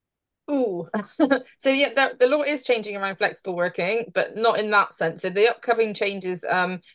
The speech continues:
that we expect from the first of April are that you are now legally able to make a flexible working request from day one of employment,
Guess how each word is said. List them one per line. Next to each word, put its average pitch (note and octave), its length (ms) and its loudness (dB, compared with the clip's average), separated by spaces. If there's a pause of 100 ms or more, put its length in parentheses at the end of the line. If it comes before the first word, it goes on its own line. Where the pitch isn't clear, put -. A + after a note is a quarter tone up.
(120)
that E3 100 0
we G3 100 4
expect - 380 0
from F#3+ 120 -10
the F#3 60 -2
first F#3+ 280 0
of F#3+ 80 -4
April F3 440 0
are E3+ 200 4
that E3+ 300 0 (280)
you F#3+ 140 0
are F#3+ 140 2
now G#3 260 0
legally G3+ 440 -2
able F#3+ 360 -2
to - 120 -12
make A#3 260 -2
a - 20 -18
flexible F3+ 460 -8
working F3 260 -2
request D#3 460 -2
from E3+ 200 -4
day F3 260 2
one F3+ 360 0
of D#3 180 -4
employment, D3+ 640 -4